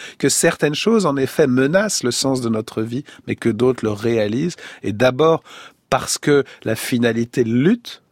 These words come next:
contre la vanité, parce que le sentiment de la vanité du monde est un danger vital, qui nous prouve bien aussi qu'il y a une finalité qui n'est pas seulement dans le maintien de la vie,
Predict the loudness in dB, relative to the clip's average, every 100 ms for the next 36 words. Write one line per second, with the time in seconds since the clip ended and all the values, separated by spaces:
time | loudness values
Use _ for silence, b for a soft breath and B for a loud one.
0 | -12 -8 -6 -2 0 0 0 0 -2 -4
1 | -4 -4 -6 -4 -2 0 0 0 -2 -2
2 | -2 0 0 -2 -2 -2 -2 -2 -4 -2
3 | -2 -2 -2 -4 -4 -2 0 0 2 2
4 | 0 -2 0 0 -2 B B B 0 2
5 | 2 0 -2 0 2 2 0 0 -2 -2
6 | 0 0 0 -4 -2 0 0 -2 -4 -6
7 | -6 -6 -6 -2 -2 0 0 0 -2 -2
8 | -4 -2 0 -2 -2 -2 -2 -2 -4 -4
9 | -6